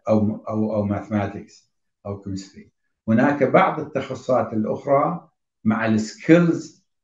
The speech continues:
نربطها بالفيزياء، لما يتخرج الطالب يكون مصقول صقلًا أكاديميًا تعليميًا وتعلميًا، بحيث له باك جراوند في مختلف التخصصات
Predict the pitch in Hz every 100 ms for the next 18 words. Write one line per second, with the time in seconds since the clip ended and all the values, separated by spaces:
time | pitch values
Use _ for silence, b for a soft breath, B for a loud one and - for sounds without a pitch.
0 | - 120 113 107 - 131 131 120 110 107
1 | 127 110 117 107 107 107 110 107 107 -
2 | 202 175 139 110 107 113 104 104 101 104
3 | _ _ _ _ _ _ 117 - 160 156
4 | 151 104 110 120 - - 160 143 104 -
5 | 170 170 - 127 107 107 - - 110 107
6 | 120 123 151 143 110 107 101 104 104 107
7 | 143 139 110 101 98 92 104 107 135 165
8 | 175 175 - _ _ - 110 143 - -
9 | 165 135 110 160 175 165 160 160 156 -
10 | 131 175 196 - 160 131 - - 123 -
11 | 131 - - 156 165 175 -